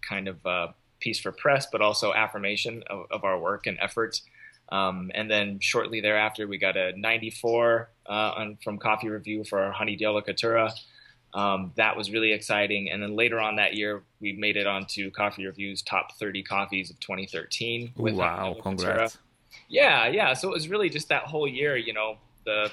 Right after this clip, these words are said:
Speaker 1: the Coffee Review scores, the rebranding, and, and us deciding that we wanted to do coffee, and then kind of having all of that underscored and affirmed,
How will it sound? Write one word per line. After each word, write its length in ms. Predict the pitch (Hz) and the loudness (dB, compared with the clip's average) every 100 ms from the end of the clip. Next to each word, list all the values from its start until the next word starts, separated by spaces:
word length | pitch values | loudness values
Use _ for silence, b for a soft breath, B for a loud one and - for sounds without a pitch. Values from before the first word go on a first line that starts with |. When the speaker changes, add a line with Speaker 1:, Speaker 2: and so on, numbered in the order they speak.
| - - | -6 -12
Speaker 1:
the 80 | |
Coffee 320 | - 143 143 139 | 0 0 0 -4
Review 220 | 127 123 | -6 -8
scores, 460 | - 131 120 117 | -4 -2 0 -2
the 60 | 107 | -8
rebranding, 760 | 117 123 120 120 113 113 110 | -8 -4 0 2 2 -2 -2
and, 120 | 104 - | -6 -6
and 140 | 110 107 | -8 -2
us 160 | 120 | -2
deciding 460 | - 113 120 113 113 | -2 -4 0 0 0
that 120 | 110 | -4
we 100 | 101 | -4
wanted 300 | 101 113 117 | -4 -2 -4
to 40 | 104 | -4
do 180 | 113 110 | -8 -4
coffee, 560 | 104 104 - 104 104 101 | 0 0 0 -2 -2 -4
and 140 | 101 | -2
then 200 | 104 101 | -2 -2
kind 220 | - 135 | -2 0
of 80 | 131 | 0
having 340 | - 131 120 | 0 0 0
all 200 | 107 113 | -4 -4
of 80 | 107 | -2
that 220 | 104 101 | -2 -2
underscored 680 | 104 104 101 - 92 87 85 110 | -6 -10 -12 -8 -6 -6 -6 -8
and 200 | 101 - | -8 -10
affirmed, 500 | - 107 98 92 | -6 -4 -2 -4